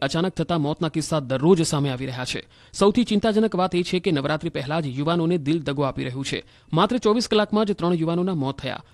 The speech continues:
ત્રણ યુવાનોના તો હાર્ટ એટેકના કારણે મોત થયા છે. ત્યારે રાજકોટમાં હાર્ટ એટેકથી વધુ એકનું મોત. મારવાડી કોલેજના પટાવાળાનું એટેકથી મોત થયું. છવ્વીસ વર્ષીય ગૌતમભાઈ વાળાને વહેલી સવારે ચક્કર આવી જતા હોસ્પિટલમાં ખસેડાયો હતો. હોસ્પિટલ લઈ જતા ડોક્ટરે મૃત જાહેર કર્યો.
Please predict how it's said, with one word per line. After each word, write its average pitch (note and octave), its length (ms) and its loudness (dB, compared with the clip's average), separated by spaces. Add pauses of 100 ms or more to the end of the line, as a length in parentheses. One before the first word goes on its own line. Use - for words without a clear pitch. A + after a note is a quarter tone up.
(180)
ત્રણ D#3 220 2
યુવાનોના D#3 380 0
તો E3+ 60 -4
હાર્ટ C#3+ 280 -6
એટેકના C#3 340 -4
કારણે C#3+ 300 -2
મોત D3+ 140 -4
થયા D3 240 -6
છે. - 80 -10 (280)
ત્યારે F#3 240 2
રાજકોટમાં F#3+ 480 0
હાર્ટ F3 240 -2
એટેકથી F3 300 -6
વધુ D#3 200 -2
એકનું D#3 220 -2
મોત. D#3 160 -4 (320)
મારવાડી G3 420 2
કોલેજના F#3 380 2
પટાવાળાનું D#3+ 520 0
એટેકથી C#3 360 -6
મોત C3+ 160 -6
થયું. B2 180 -8 (300)
છવ્વીસ F3 320 0
વર્ષીય F3 320 -2
ગૌતમભાઈ D3+ 440 -2
વાળાને C#3+ 300 0 (240)
વહેલી F3+ 280 0
સવારે F#3+ 280 2
ચક્કર F3 240 -2
આવી E3 200 0
જતા D#3+ 240 -4
હોસ્પિટલમાં D3+ 500 -4
ખસેડાયો C3 420 -4
હતો. B2+ 180 -8 (340)
હોસ્પિટલ E3 440 -2
લઈ D#3+ 140 0
જતા D#3+ 200 -2
ડોક્ટરે D3 440 -6
મૃત D3+ 260 -6
જાહેર C3 200 -4
કર્યો. C3+ 300 -6